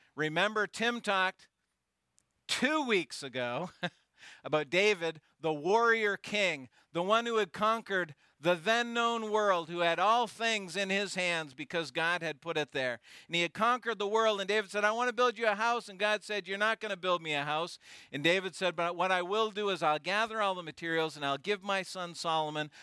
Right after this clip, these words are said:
a mandate to build a temple so that we have a beautiful, honoring, fit place to worship you, God." And God said, "Yes, that's what I want you to do." And so last week we talked about the fact that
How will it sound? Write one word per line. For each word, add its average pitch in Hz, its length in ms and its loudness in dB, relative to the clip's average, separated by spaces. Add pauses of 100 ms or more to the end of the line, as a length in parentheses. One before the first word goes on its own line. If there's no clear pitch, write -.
a 139 120 0
mandate 165 720 0
to 156 100 -12
build 165 260 2
a 180 60 -2
temple 143 500 -4 (180)
so 160 180 -2
that 151 140 -4
we 180 200 2
have 170 320 0 (220)
a 143 100 0
beautiful, 196 800 0
honoring, 190 680 0
fit - 720 0 (300)
place 170 640 2 (160)
to 160 100 -8
worship 160 460 -2
you, 131 100 -6
God." 131 380 0
And 135 120 -10
God 147 240 -2
said, 139 280 -6
"Yes, 147 260 0
that's 151 320 -4
what 147 160 -4
I 139 80 0
want 143 300 -8
you 139 80 -8
to 131 100 -4
do." 143 200 -2
And 127 120 -6
so 139 140 -2
last 147 340 -2
week 156 180 -10
we 139 100 -10
talked 147 280 -4
about 135 220 -8
the 131 80 -18
fact 143 260 -2
that 127 140 -10